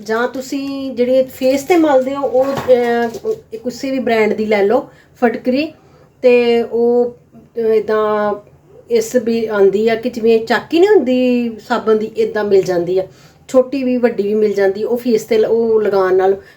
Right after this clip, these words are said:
ਕਿ ਡਲੀ ਜਿਹੜੀ ਹੁੰਦੀ ਥੋੜ੍ਹੀ ਉਖੜੀ ਜਿਹੀ ਲੱਗਣ ਲੱਗ ਜਾਂਦੀ ਫੇਸ 'ਤੇ, ਤੇ ਉਹ ਬੜੇ ਆਰਾਮ ਨਾਲ ਤੁਸੀਂ ਮਲ ਸਕਦੇ ਹੋ, ਤੁਸੀਂ ਉਹ ਲੈ ਸਕਦੇ ਹੋ। ਤੇ ਹੁਣ ਅਸੀਂ ਕਰਦੇ ਹਾਂ ਇਹਨੂੰ ਫੁੱਲ। ਚਲੋ, ਦੱਸਦੇ ਹਾਂ ਤੁਹਾਨੂੰ। ਹਾਂਜੀ ਫਰੈਂਡਸ, ਤੇ ਇੱਥੇ ਤਵਾ ਮੈਂ ਗਰਮ ਕਰਨ ਨੂੰ ਰੱਖ ਦਿੱਤਾ ਸੀ,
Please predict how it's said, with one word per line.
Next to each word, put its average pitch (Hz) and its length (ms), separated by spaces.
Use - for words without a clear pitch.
ਕਿ 277 80
ਡਲੀ 262 260
ਜਿਹੜੀ 262 220
ਹੁੰਦੀ 262 140
ਥੋੜ੍ਹੀ 254 220
ਉਖੜੀ 254 300
ਜਿਹੀ 269 120
ਲੱਗਣ 226 260
ਲੱਗ 214 140
ਜਾਂਦੀ 226 320
ਫੇਸ 240 240
'ਤੇ, 294 260
ਤੇ 247 60
ਉਹ 254 180
ਬੜੇ 285 200
ਆਰਾਮ 220 420
ਨਾਲ 208 100
ਤੁਸੀਂ 226 260
ਮਲ 196 200
ਸਕਦੇ 175 420
ਹੋ, 175 140
ਤੁਸੀਂ 254 240
ਉਹ 226 200
ਲੈ 233 160
ਸਕਦੇ 196 360
ਹੋ। 196 80
ਤੇ - 220
ਹੁਣ 240 240
ਅਸੀਂ 254 200
ਕਰਦੇ 202 400
ਹਾਂ 196 240
ਇਹਨੂੰ 196 200
ਫੁੱਲ। 220 340
ਚਲੋ, 226 360
ਦੱਸਦੇ 202 360
ਹਾਂ 220 60
ਤੁਹਾਨੂੰ। 233 280
ਹਾਂਜੀ 214 180
ਫਰੈਂਡਸ, 214 480
ਤੇ 247 80
ਇੱਥੇ 226 180
ਤਵਾ 196 240
ਮੈਂ 202 140
ਗਰਮ 190 240
ਕਰਨ 185 240
ਨੂੰ 190 100
ਰੱਖ 190 240
ਦਿੱਤਾ 180 260
ਸੀ, 247 280